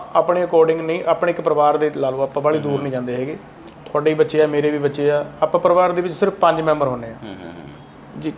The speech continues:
Speaker 1: ਕੀ ਉਹ ਪੰਜਾਂ ਨੂੰ ਆਪਾਂ ਆਪਦੇ ਹਿਸਾਬ ਨਾਲ ਚਲਾ ਸਕਦੇ ਆ?
Speaker 2: ਨਹੀਂ ਚਲਾ ਨਹੀਂ ਸਕਦੇ।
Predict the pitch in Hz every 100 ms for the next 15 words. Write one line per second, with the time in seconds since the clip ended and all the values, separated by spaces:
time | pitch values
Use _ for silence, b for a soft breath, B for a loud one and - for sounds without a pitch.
0 | - 180 196 196 180 180 185 180 185 185
1 | 165 165 160 180 165 160 156 156 165 165
2 | 160 156 - - - - 107 117 131 113
3 | 92 92 87 82 73